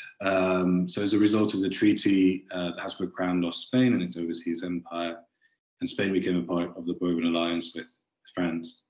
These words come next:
So the war and the treaty shed a great deal of, of clarity over the norms that were to govern European diplomacy,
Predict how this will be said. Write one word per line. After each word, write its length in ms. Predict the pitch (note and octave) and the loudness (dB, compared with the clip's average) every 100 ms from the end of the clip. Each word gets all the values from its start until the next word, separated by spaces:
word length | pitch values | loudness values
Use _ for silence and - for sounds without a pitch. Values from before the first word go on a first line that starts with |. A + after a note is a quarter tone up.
| _ _ _ _ _ | _ _ _ _ _
So 140 | F#2+ | 0
the 40 | |
war 180 | G2 G#2 | 4 6
and 100 | G#2 | 4
the 40 | F2+ | 0
treaty 360 | - F2+ F#2+ | 0 0 0
shed 180 | F2+ F2+ | 0 0
a 60 | F2 | -2
great 240 | F2 F2+ | 0 -2
deal 280 | F#2 F2+ F2 | 0 0 0
of, 140 | F2 - - _ | -2 -8 -20 _
of 180 | F2 F2 | -16 -10
clarity 540 | - B2 B2 - F#2 F2+ | 4 8 8 8 4 4
over 180 | F2 | 2
the 140 | F2 F2 | 2 2
norms 280 | F2+ F2+ F2 | 2 0 -2
that 80 | |
were 60 | F2+ | -6
to 140 | - | -4
govern 480 | F2 F2 F2 F2 F2 | -4 -4 -2 -2 -2
European 400 | F#2 F2 - F2+ | -4 -6 -4 -4
diplomacy, 760 | E2+ - G2 G2 F#2+ G2 F#2+ | -4 -6 -4 -2 -4 -2 -2